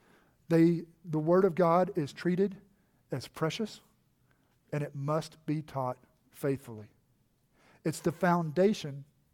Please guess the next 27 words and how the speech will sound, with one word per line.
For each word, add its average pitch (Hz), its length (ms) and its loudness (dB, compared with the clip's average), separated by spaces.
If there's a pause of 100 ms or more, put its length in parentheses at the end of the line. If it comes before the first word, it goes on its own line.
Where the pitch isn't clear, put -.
of 147 140 -4
the 151 80 -6
church, 139 360 -10
church, 143 340 -4
church's 156 380 -4
teaching. 135 360 -8 (600)
It's 156 160 -4
the 160 120 -2
final 202 460 2
word 185 460 2
in 160 160 0 (100)
all 185 280 6
matters. 110 500 -8 (1120)
The 165 80 0
members 208 460 2
truly 247 400 2
believe 185 400 2
and 156 140 -4
demonstrate 151 600 0
what 156 140 0
is 147 140 -4
taught 170 300 2
in 143 100 -6
Second 175 340 -4
Timothy 151 360 -4
three 151 260 -4
sixteen. 135 600 -6